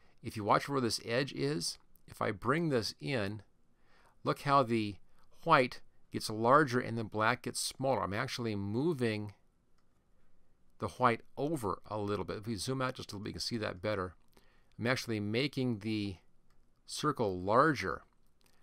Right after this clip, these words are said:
by adding in the radius. This is what we want to do on this image. I want to bring it in just a few pixels, maybe just like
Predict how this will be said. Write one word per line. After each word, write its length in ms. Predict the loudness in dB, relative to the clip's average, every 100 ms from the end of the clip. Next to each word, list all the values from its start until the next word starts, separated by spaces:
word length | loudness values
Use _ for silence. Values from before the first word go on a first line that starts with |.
| -16 -8
by 100 | -4
adding 260 | -2 -2 -2
in 80 |
the 80 | -4
radius. 240 | -6 -6 -6
This 80 |
is 60 | -2
what 100 | 0
we 80 | 2
want 260 | 2 2 2
to 80 | 0
do 260 | 0 -2
on 280 | -2 -2 -2
this 340 | -4 -2 -2 -4 -20 -20 -18 -4
image. 500 | -2 -2 -4 -10 -16 -20 -20 -8
I 40 |
want 140 | -2 0
to 40 |
bring 220 | 4 4
it 100 | 4
in 100 | 2
just 200 | 0 0
a 60 | -2
few 260 | -2 -4 -2
pixels, 320 | -4 -4 -4
maybe 240 | -2 0
just 240 | 0 -2
like 140 | -4